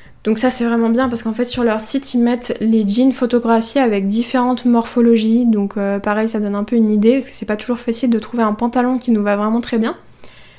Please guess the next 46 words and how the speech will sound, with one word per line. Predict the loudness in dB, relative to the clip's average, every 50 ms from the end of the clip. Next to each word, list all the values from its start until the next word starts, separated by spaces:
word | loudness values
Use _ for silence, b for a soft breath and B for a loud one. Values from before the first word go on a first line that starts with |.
| b b b b
Il | 0 2 4
y | 4 4
a | 4
Mud | 4 4 4 4 4 4 2 0
Jeans. | 0 2 2 2 0 0 -2 -4 -4 -6 -8 -14 -20 -18 -2
Pour | 2 4 6
les | 6 8
vêtements, | 8 6 6 4 4 2 2 2 4 4 2 2 0 0
alors | -2 -2 0 0 2 2
là, | 2 4 4
il | 2 2
y | 2
a | 0 0
beaucoup | 0 0 0 0 0 -2 -4
de |
choses. | -2 0 0 0 2 2
Il | 0
y | -2
a | -2 -2 -2
Opal | 0 0 0 0 0 2 2 2 0 -2
qui | -4 -2 -2 0 0 0 -2
propose | -4 -4 -4 0 0 0 2
des | 2 0 0
textiles | 0 0 0 0 -2 -2 -2 0
recyclés. | 2 2 2 0 0 -4 -2 0 2 2 2
Il | 2 2
y | 0
a | 0 0
Rêve | 0 0 0 0 0
Society | 0 -2 0 2 2 2 2 2 2 0 -2 -4 -2
pour | -2 0 0
les | 0 0 -2
collants | 0 2 2 4 4 2 0 -2 -4 -2
et |
les | -2 0 0
chaussettes. | 0 -2 -2 0 0 0 -2 -2 -4 -8 -14 -14 b b b
Il | 0
y | 0
a | 0 0
Saint | 0 -2 0 0 2 2 2 2
James, | 2 2 2 2 2 2 2 2 0 0 -2 -4 -6 -4
il | -4
y | -2
a | -4 -4 -4 -2
Armed | 0 0 2 2 2 0 0 -2 -4 -2
Angels, | 0 2 4 4 4 4 4 4 2 0 -4 -6 -10